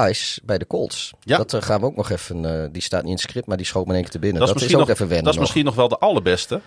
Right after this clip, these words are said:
Speaker 1: Want die, eh, die kennen wij natuurlijk, jezus, die is sinds tweeduizend acht, tweeduizend negen of zo, eh.
Speaker 2: Ja.
Speaker 1: Maar aan de andere kant, Stafford bij de Rams was ik ook heel snel aan gewend. Dus dat, eh, dat is dan ook vorig jaar. Dat, dat was, vond ik vrij
Speaker 2: Ja.
Speaker 1: snel al vrij vertrouwd.
Speaker 2: Maar succes wen-,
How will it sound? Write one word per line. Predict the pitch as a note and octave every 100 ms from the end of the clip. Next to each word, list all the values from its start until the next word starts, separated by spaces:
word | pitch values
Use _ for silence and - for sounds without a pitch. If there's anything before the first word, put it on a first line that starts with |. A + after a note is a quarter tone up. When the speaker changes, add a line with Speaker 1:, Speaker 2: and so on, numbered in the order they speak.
| _
Speaker 1:
Want | - G2 G2
die, | G#2+ A2 G#2+
eh, | G2
die | A2
kennen | - A#2
wij | G#2 G2+
natuurlijk, | F#2+ - F#2 F2+ -
jezus, | - E2 E2 D#2
die | D#2
is | D2+ - E2 - F#2
sinds | - F2
tweeduizend | F2+ F2+ F2+ -
acht, | - B2+
tweeduizend | G2+ G2 F#2+ F#2
negen | G2+ C3+ - F2+
of | -
zo, | A2 G#2+ G#2 G2+
eh. |
Speaker 2:
Ja. | B2
Speaker 1:
Maar | B2 - -
aan | A#2+
de | C#3+
andere | E3+ D3+
kant, | D3 D3+
Stafford | - D3+ D#3 C#3+
bij | A#2+ B2
de |
Rams | A2 G#2 D#3 E3+
was | - C3
ik | A#2+
ook | A#2+
heel | G#2 D3+
snel | - B2+
aan | G#2+
gewend. | G2+ D#2+ D2+ - -
Dus | E2+ E2+ - -
dat, | - F#2 - E2
eh, | D#2+
dat | - -
is | -
dan | D2+
ook | C#2 -
vorig | - E2+ D2+
jaar. | D#2+ D2
Dat, | D#2 E2+ -
dat | G2 -
was, | F2 G2
vond | - A2
ik |
vrij | - A2+ A#2
Speaker 2:
Ja. | G#2
Speaker 1:
snel | G#2 A2 G#2
al | F#2+ F#2+
vrij | - G2 F2+
vertrouwd. | - - C2 G1+
Speaker 2:
Maar | G2+ A2
succes | - A#2 - C3+ C#3 G#2+
wen-, | F#2+ G#2 G#2